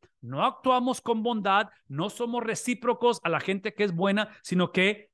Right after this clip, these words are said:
perdonamos a los que nos ofenden, ¿verdad? Lo que estamos hablando, dice, se convierte en la oportunidad de entender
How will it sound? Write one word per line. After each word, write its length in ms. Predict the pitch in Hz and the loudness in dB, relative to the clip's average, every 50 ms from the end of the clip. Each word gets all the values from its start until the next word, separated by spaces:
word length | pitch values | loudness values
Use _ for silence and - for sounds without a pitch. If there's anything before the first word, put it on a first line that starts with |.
| _ _ _ _ - | _ _ _ _ 0
perdonamos 640 | 202 185 160 156 170 160 170 190 208 208 220 220 - | 2 2 4 6 6 6 6 4 4 2 0 -2 -2
a 60 | 202 | -4
los 140 | 185 170 - | -4 -6 -6
que 80 | - | -6
nos 140 | 170 165 147 | -6 -6 -8
ofenden, 420 | 160 147 - 254 233 170 131 131 127 | -6 -4 -2 0 0 0 -2 -4 -4
¿verdad? 260 | 120 113 131 175 202 | -4 -2 -2 0 0
Lo 80 | 190 | 0
que 40 | 175 | 0
estamos 220 | - 208 208 208 208 | 2 2 4 4 4
hablando, 480 | 240 220 196 170 170 175 233 226 - _ - - _ - | 4 4 4 2 4 2 2 0 -2 _ -20 -20 _ -2
dice, 380 | 165 165 151 - 196 208 202 - - _ | -2 0 2 2 2 2 0 -6 -14 _
se 220 | - - 208 - | 0 0 2 2
convierte 420 | - 196 185 180 202 226 226 226 | 4 4 4 6 4 4 4 2
en 80 | 240 240 | 2 2
la 80 | 240 226 | 4 4
oportunidad 720 | 214 - 214 - - 214 214 208 180 185 180 202 185 - _ _ _ _ | 4 2 0 0 0 0 0 0 2 2 2 2 0 -4 _ _ _ _
de 200 | - 143 185 190 | -8 -4 -4 -4
entender 640 | 185 170 147 180 170 170 175 214 170 131 135 151 | -4 -4 -4 -4 -2 0 0 0 0 0 -2 -6